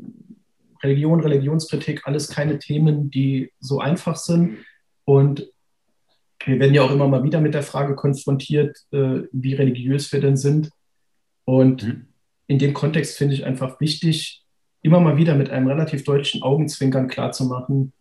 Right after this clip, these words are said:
Speaker 1: wir sind nicht religiös, sondern, äh, wir lieben diese Thematik, wir lieben diese Ästhetik,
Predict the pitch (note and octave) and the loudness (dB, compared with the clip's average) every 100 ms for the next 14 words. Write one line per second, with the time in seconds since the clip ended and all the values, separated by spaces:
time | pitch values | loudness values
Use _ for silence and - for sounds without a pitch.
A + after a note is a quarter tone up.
0 | _ _ _ _ - A#2 C#3+ C#3 - B2 | _ _ _ _ -6 0 2 2 -2 -4
1 | A2 A2 A2 - - _ - A2+ A2+ A#2 | -2 -2 -2 -6 -16 _ -4 -2 0 0
2 | A2+ - - A#2+ A#2 A2+ - _ _ _ | -2 -6 -10 -6 -6 -6 -10 _ _ _
3 | _ _ - A2+ B2 B2+ B2+ - _ _ | _ _ -8 -4 -2 -2 -4 -10 _ _
4 | - _ _ _ _ _ _ _ _ _ | -20 _ _ _ _ _ _ _ _ _
5 | _ _ _ _ _ _ _ C#3+ F3 F#3 | _ _ _ _ _ _ _ 2 4 4
6 | C#3+ C#3 - C3 C3+ G3+ - C3+ D3+ C#3 | 2 -4 -2 -2 0 -2 -2 -2 -2 -2
7 | C3+ - B2+ - D#3 G#3 F#3+ - | -4 -6 -8 -6 -4 -2 -4 -10